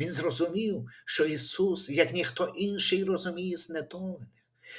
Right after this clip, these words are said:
Він знайшов такого Христа, який відкривається у Біблії, а не якого придумав він сам. Уривку, який ми говорили,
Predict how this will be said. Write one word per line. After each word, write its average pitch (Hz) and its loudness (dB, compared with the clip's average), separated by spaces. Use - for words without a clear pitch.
Він 127 -2
знайшов 143 -2
такого 160 -2
Христа, 131 0
який 143 -6
відкривається 143 -4
у 139 0
Біблії, 120 -8
а - -6
не 127 0
якого 131 -4
придумав 113 -2
він 95 -10
сам. - 0
Уривку, 123 0
який 117 -2
ми 113 0
говорили, 135 0